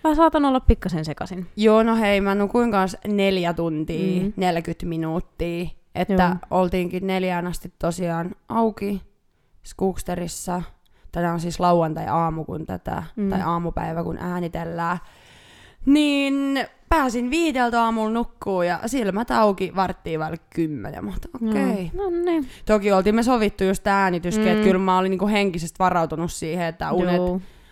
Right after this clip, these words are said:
Speaker 2: unet jää vähän lyhyeksi, mutta tota, että näin
Speaker 1: Mm.
Speaker 2: lyhyeksi, niin toi.
Speaker 1: Niin, mulla ehkä se oli silleen vähän helpompi, että mä siis nukuin kyllä koneessa sen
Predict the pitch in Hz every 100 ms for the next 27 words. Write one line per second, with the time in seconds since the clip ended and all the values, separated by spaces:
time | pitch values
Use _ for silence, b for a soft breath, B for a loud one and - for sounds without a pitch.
0 | b - 202 196 185 196 190 180 208 233
1 | 220 208 208 202 190 190 - - - b
2 | b b - 180 180 165 165 160 175 175
3 | 180 185 208 240 196 190 165 165 165 -
4 | - - - 92 180 - B - 202 196
5 | 185 185 196 185 185 190 185 170 165 175
6 | 175 180 170 - - - 170 - 180 170
7 | 185 180 185 175 170 170 180 175 175 -
8 | 175 165